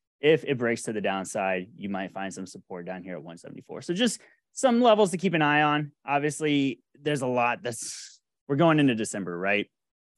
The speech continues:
I don't know about you. I've been reading some data about when the market is down over fifteen percent, usually December is a down month. Um, so keeping that in mind, obviously everybody wants to see a Santa Claus rally. I would love to see a Santa Claus rally. There's a lot of pain out there,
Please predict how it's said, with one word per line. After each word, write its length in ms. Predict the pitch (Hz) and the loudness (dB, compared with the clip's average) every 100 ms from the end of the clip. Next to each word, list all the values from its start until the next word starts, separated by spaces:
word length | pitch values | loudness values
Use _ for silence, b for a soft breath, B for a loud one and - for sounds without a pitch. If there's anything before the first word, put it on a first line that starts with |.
| - _ - | -20 _ 0
I 60 | |
don't 140 | 139 131 | 4 6
know 60 | |
about 220 | 123 110 104 | 4 4 2
you. 100 | 107 | 0
I've 80 | |
been 100 | 101 | -2
reading 180 | 107 107 | -4 -4
some 180 | 101 101 | -4 -2
data 260 | 104 101 98 | 0 0 0
about 400 | 92 95 98 - _ _ _ | 0 0 0 -4 _ _ _
when 320 | 110 110 117 | -2 2 4
the 60 | 117 | 4
market 360 | 113 110 107 107 | 4 0 -4 -8
is 140 | 101 | -6
down 500 | 98 104 101 98 98 | -4 -2 -2 -4 -6
over 200 | 113 104 | -6 -8
fifteen 320 | 101 110 110 | -8 -8 -8
percent, 420 | 95 110 - 101 92 | -8 -8 -8 -8 -8
usually 300 | 107 101 101 | -8 -6 -6
December 420 | 95 - 101 95 | -8 -8 -6 -6
is 120 | 92 | -6
a 60 | 92 | -6
down 280 | 90 85 | -8 -8
month. 300 | 85 85 - _ _ _ _ | -12 -14 -16 _ _ _ _
Um, 480 | 101 104 98 92 92 | -6 -6 -4 -6 -8
so 120 | 110 | -10
keeping 300 | 107 127 113 | -6 -4 -2
that 140 | 107 104 | -2 -2
in 100 | 101 | -4
mind, 320 | 101 98 98 | -4 -4 -4
obviously 440 | 98 110 107 110 | -4 -4 -4 -4
everybody 240 | 101 101 98 | -4 -4 -6
wants 180 | 98 | -6
to 60 | - | -10
see 180 | - 120 | -6 -6
a 60 | |
Santa 240 | 104 107 101 | -6 -8 -6
Claus 260 | 110 104 | -4 -4
rally. 320 | 104 104 101 98 | -2 -2 -2 -2
I 80 | 107 | -2
would 120 | 104 | -4
love 280 | 85 98 120 | -4 -2 -2
to 60 | 113 | -4
see 160 | 120 | -6
a 40 | 110 | -6
Santa 220 | 107 101 | -6 -10
Claus 300 | 104 98 101 | -4 -4 -4
rally. 320 | 101 101 98 | -4 -4 -4
There's 260 | 95 104 92 | -6 -6 -6
a 60 | |
lot 340 | 90 92 104 117 | -8 -4 -2 -2
of 100 | 98 | -4
pain 280 | - 104 98 | -8 -8 -6
out 220 | 101 92 | -8 -6
there, 360 | 101 101 92 | -6 -4 -6